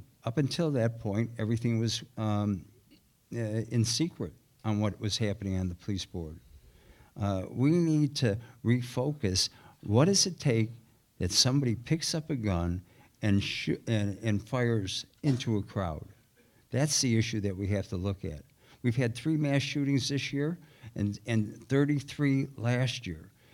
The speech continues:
And where is it in the news? You know, we need to, to go to the root causes of crime, which is poverty, which is racism, which is the ineffective assistance of counsel.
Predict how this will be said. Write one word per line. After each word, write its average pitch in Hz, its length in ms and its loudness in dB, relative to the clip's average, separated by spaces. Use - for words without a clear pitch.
And 110 240 4
where 127 280 0
is 127 300 4
it 104 120 2
in 101 140 2
the 95 100 0
news? 90 640 -4
You 123 100 0
know, 139 280 0
we 139 160 4
need 180 240 2
to, 110 220 -2
to 117 220 0
go 127 160 2
to 113 80 4
the 104 120 2
root 135 260 0
causes 110 440 -2
of 90 100 -4
crime, 127 440 2
which 101 180 -8
is 92 100 -6
poverty, 107 640 -4
which 123 160 -2
is 151 220 -2
racism, 95 640 -4
which 113 160 -2
is 110 140 2
the 117 160 4
ineffective 117 600 0
assistance 110 600 2
of 101 160 -8
counsel. 95 520 -4